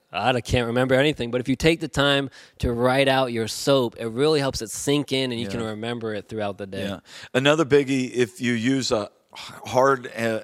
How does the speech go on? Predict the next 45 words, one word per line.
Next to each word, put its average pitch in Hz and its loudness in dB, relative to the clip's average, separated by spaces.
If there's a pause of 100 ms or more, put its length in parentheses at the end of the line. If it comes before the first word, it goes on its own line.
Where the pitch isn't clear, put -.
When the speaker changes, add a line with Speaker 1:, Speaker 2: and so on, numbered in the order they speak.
Speaker 2:
handheld 131 0
Bible 123 2
instead 117 -2
of 113 -6
your 113 -4
cell 120 -2
phone, 127 -6 (300)
not 123 4
against 127 -2
cell 127 4
phone 120 -4 (180)
use 123 -2
to 120 -8
read 113 -4
your 113 -6
Bible. 113 2
The 104 -10
key 135 -2
is 107 -2
get 123 -2
in 120 -4
it 107 -10
and 98 -16
read 131 -2
it. 107 -8 (500)
But 123 2
for 135 -4
me, 160 0
I 135 4
like 151 4
the 120 2
hard, 131 0
uh, 104 -2
the, 107 -2 (600)
the 104 -2
physical 139 2
Bible, 110 0 (220)
so - 0
you 127 2
can 123 0
mark 127 4
it 117 0
up 113 0
as 101 -6
well. 98 -2